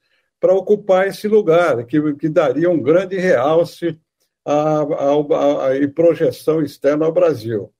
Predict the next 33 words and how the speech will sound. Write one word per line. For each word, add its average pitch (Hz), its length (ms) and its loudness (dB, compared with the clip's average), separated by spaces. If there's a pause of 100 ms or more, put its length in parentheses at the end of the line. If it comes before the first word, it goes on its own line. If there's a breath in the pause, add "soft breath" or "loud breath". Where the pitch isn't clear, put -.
Esse 143 200 -4
é 180 40 4
um 180 80 0
primeiro 175 400 2
elemento. 127 500 -2
O 151 40 -14
segundo 202 360 -4
elemento 185 680 -2 (1200)
é 165 80 0
o 202 100 2
acordo 190 600 2
do 170 180 -2
Mercosul 185 760 -2
com 196 100 -2
a 190 40 0
União 185 160 0
Europeia. 151 720 0 (960)
Esse 156 220 -2
acordo 180 440 -2
já 196 120 0
está 175 260 -2
pronto, 180 800 -2 (280)
eu 156 180 2
acho 165 240 -2
que 165 80 -8
poderá 180 600 2
ser 180 260 -2
assinado 147 1000 -2 (380)
e, 180 460 2
eh, 135 260 4
começar 160 640 0
a 170 60 -4
ser 151 440 -2